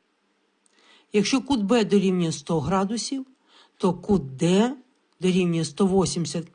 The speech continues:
мінус сто дорівнює вісімдесят градусів.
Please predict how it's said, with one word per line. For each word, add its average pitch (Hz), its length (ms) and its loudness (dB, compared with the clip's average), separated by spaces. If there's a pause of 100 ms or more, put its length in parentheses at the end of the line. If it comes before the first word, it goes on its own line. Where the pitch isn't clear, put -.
(100)
мінус 165 420 -2
сто 269 480 0 (1900)
дорівнює 240 580 2
вісімдесят 175 720 -4
градусів. 143 600 -10